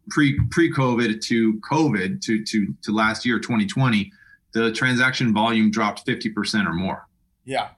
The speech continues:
Speaker 2: Yeah.
Speaker 1: So it was down, it was down significantly, but
Speaker 2: But that's
Speaker 1: now
Speaker 2: then, that's when it first
Speaker 1: That's,
Speaker 2: started
Speaker 1: that's,
Speaker 2: hitting.
Speaker 1: that's then, that's
Speaker 2: Yeah.
Speaker 1: then.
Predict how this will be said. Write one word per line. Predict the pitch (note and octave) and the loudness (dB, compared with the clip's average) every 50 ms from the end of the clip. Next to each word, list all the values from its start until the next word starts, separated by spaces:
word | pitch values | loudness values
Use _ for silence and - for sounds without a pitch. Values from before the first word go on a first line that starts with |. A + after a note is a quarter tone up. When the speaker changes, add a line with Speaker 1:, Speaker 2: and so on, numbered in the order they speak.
| _ _ _ _ _ _ | _ _ _ _ _ _
Speaker 2:
Yeah. | - B2+ - - | -18 -18 -16 -10
Speaker 1:
So | - - C3 A#2+ B2 | -6 -4 0 0 2
it | C3 C3+ | 2 2
was | C#3 C#3 A#2 G#2 | 2 2 2 0
down, | - B2 B2 B2+ B2+ B2 A2 G#2 | 0 0 2 2 2 2 2 2
it | G#2+ | 2
was | G#2+ G#2+ G2 | 0 0 0
down | F#2+ B2 B2 A#2+ A2+ | 0 -2 -2 0 -2
significantly, | G#2+ - G2+ F#2 A2+ E3 - - A#2 - F#2 E2+ - - - | -2 -2 0 0 0 0 0 -2 -4 -4 -6 -10 -10 -10 -10
but | - - | -8 -4
Speaker 2:
But | - G3+ | 0 2
that's | G3+ E3 F3+ F3 E3+ D3 | 2 4 2 2 0 -2
Speaker 1:
now | B2 | 0
Speaker 2:
then, | F3 F3 E3 C3 G#2 F#2 G#2 | 0 0 0 -2 -4 -6 -10
that's | B2 C3+ C3+ - - | -10 -10 -10 -8 -8
when | C#3 B2+ | -10 -10
it | A#2+ - - | -10 -10 -8
first | - C3 B2+ A#2+ C#3 - - - | -4 -4 -2 -2 -4 -6 -8 -4
Speaker 1:
That's, | |
Speaker 2:
started | - C#3 D3+ C#3 G#2 | -2 -2 -2 -2 -4
Speaker 1:
that's, | A2+ | -4
Speaker 2:
hitting. | B2+ B2+ | -2 -2
Speaker 1:
that's | C#3 D3+ C#3+ - - - | -2 -2 -2 -6 -8 -2
then, | D3 C3+ A#2+ G#2 G2+ G#2 A2 G#2+ - | 0 0 2 2 2 0 0 -2 -2
that's | - A#2+ B2+ C3+ | -2 -2 0 0
Speaker 2:
Yeah. | B2 - | 0 0
Speaker 1:
then. | A#2+ A#2+ A#2 A2+ | 0 0 0 -2